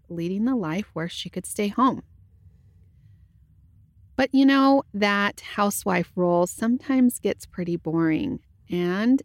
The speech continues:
admittedly so for Candy. I mean, with a name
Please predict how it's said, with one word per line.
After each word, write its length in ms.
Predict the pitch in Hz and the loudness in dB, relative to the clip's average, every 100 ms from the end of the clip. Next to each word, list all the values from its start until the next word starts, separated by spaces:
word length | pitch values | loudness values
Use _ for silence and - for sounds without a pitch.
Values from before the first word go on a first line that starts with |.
| - | -2
admittedly 680 | 185 180 196 277 277 269 269 | -4 -2 2 2 4 2 0
so 340 | - 202 196 | -2 -2 -2
for 180 | 196 - | -4 -8
Candy. 640 | 190 - 143 143 - 151 - _ _ _ - | -8 -6 -6 -6 -8 -10 -14 _ _ _ -10
I 40 | |
mean, 420 | 180 180 175 175 170 | -4 -2 -2 -4 -6
with 180 | 175 170 | -10 -10
a 60 | - | -6
name 460 | 156 196 269 285 | -4 0 2 2